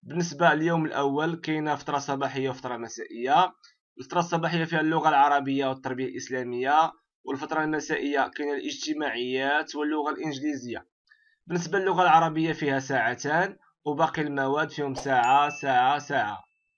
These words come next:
وفي اليوم الثاني كاين الرياضيات، العلوم الفيزيائية، اللغة الفرنسية،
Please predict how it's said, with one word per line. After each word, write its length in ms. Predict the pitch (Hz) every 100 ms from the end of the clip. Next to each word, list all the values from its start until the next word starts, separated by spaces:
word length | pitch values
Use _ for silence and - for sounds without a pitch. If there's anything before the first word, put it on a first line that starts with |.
| _ _ _ _ -
وفي 140 | 143
اليوم 280 | 185 220 226
الثاني 540 | 175 - 175 170 185
كاين 280 | 185 170 170
الرياضيات، 1000 | 156 156 170 170 135 135 139 147 175 170 - - -
العلوم 340 | 123 127 190 175
الفيزيائية، 960 | - 156 131 147 156 143 135 147 151 151
اللغة 360 | 151 180 160
الفرنسية، 960 | 156 143 143 143 131 135 135 147 151